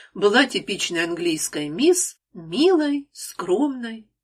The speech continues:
Жена Василия Ивановича была англичанкой до мозга костей.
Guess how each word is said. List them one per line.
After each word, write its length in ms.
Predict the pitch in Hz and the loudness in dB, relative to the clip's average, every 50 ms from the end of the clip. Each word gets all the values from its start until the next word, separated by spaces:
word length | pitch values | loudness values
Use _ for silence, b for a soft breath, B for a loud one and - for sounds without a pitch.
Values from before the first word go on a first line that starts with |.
| _ _ _ _ _ _ _ _ _ _ | _ _ _ _ _ _ _ _ _ _
Жена 300 | - 233 320 349 415 440 | 0 2 4 6 6 6
Василия 540 | 381 339 320 294 - 269 254 240 233 233 226 | 6 6 6 6 4 2 2 4 4 2 2
Ивановича 840 | 214 190 220 233 262 254 233 220 208 208 - - 170 175 180 170 - | 2 0 0 0 0 -2 -4 -4 -4 -4 -4 -4 -4 -4 -4 -6 -6
была 320 | 180 196 196 190 202 202 | -4 -2 -2 0 0 0
англичанкой 920 | 202 202 190 180 175 170 156 - - 170 180 196 214 214 208 202 - 185 175 160 | 0 0 0 0 -2 -2 0 -2 -2 0 0 0 -2 -2 -4 -4 -2 -2 -2 -2
до 160 | 156 180 165 | -2 -6 -6
мозга 420 | 156 151 156 151 143 165 - 160 | -4 -4 -6 -6 -6 -6 -8 -8
костей. 880 | 151 - 165 - - - - - - - 127 117 110 113 - _ _ | -8 -8 -8 -8 -8 -10 -10 -12 -16 -16 -16 -16 -16 -18 -20 _ _